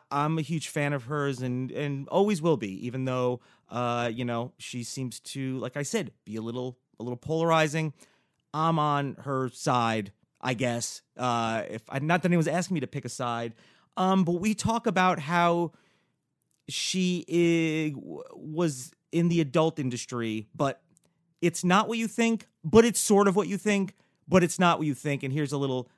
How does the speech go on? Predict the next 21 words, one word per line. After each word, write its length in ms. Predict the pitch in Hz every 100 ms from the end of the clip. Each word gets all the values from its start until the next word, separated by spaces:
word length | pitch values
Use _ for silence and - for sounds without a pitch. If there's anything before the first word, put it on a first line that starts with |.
| _ 123
a 60 |
little 180 | 143 147
bit 120 | 131
of 60 | 135
that. 180 | 147 165
But 140 | - _ _
you, 180 | 139 160
you 160 | 170
wanna 260 | 170 165 151
listen 420 | 139 135 120 110 -
to 100 | 151
this 160 | 117
full 180 | - 123
episode. 540 | 117 - 120 101 95 - 123
Just, 240 | 143 123 -
you, 280 | - 127 143
you're 140 | 135 139
definitely 320 | 170 156 139
gonna 100 | 127
want 220 | 117 101
to. 120 | 85